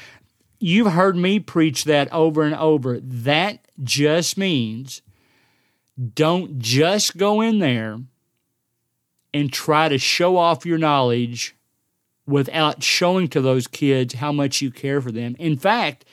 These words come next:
if they interpret you as somebody that just walks in and wants to show them how smart you are, boy, you're talking about flipping the switch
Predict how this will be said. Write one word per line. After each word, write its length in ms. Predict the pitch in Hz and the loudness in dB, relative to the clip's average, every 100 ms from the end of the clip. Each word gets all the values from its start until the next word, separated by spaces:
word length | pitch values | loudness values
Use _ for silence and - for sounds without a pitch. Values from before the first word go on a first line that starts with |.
| _ _ | _ _
if 200 | - 151 | -2 0
they 240 | 135 190 269 | 2 2 2
interpret 580 | 233 - 185 190 190 - | 0 0 0 0 -2 -2
you 180 | 196 | 0
as 120 | 147 - | 2 2
somebody 380 | 165 165 170 | 2 2 2
that 240 | 143 127 120 | 0 -2 -2
just 320 | 123 175 - | 0 0 0
walks 340 | 165 165 156 - | 2 2 0 -4
in 500 | 156 156 156 165 151 - _ _ _ _ - | -2 0 0 -4 -10 -16 _ _ _ _ -2
and 400 | 147 139 135 131 | 0 2 0 0
wants 300 | 151 185 - | 0 2 0
to 120 | 151 | 0
show 280 | - 165 175 | 2 2 2
them 200 | 165 160 | 0 -2
how 280 | 123 156 165 | 0 0 0
smart 680 | - - 127 127 143 170 | -2 -6 -4 -4 -2 -4
you 220 | 185 165 | -4 0
are, 440 | 160 160 165 170 170 _ _ _ _ _ _ _ _ _ _ _ _ | 2 2 0 -4 -10 _ _ _ _ _ _ _ _ _ _ _ _
boy, 200 | 143 170 | 0 2
you're 120 | 147 | 2
talking 280 | 147 202 190 | 0 0 0
about 240 | 175 165 - | 0 0 -2
flipping 680 | - - 160 190 185 147 | -10 -4 0 2 0 -2
the 80 | 127 | -2
switch 600 | 123 - 143 165 151 - | -4 -6 -2 0 0 -4